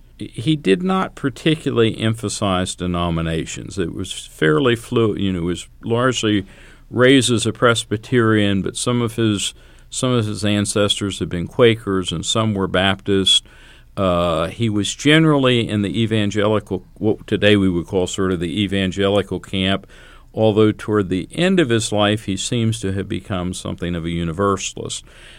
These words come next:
Uh, but he still believed very strongly, you know, that Christ was the only way of salvation and this sort of thing, but he just believed that it would be eventually opened up to everyone. And this was common in, in the early to, to most of the nineteenth century, that there was this sort of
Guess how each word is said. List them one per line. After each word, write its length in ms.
Uh, 280
but 180
he 100
still 280
believed 260
very 240
strongly, 580
you 100
know, 140
that 200
Christ 400
was 140
the 120
only 220
way 200
of 120
salvation 640
and 120
this 140
sort 240
of 80
thing, 220
but 100
he 100
just 300
believed 240
that 160
it 80
would 160
be 240
eventually 540
opened 420
up 240
to 200
everyone. 760
And 200
this 200
was 140
common 500
in, 180
in 240
the 120
early 540
to, 420
to 140
most 380
of 60
the 100
nineteenth 480
century, 480
that 220
there 120
was 180
this 140
sort 280
of 160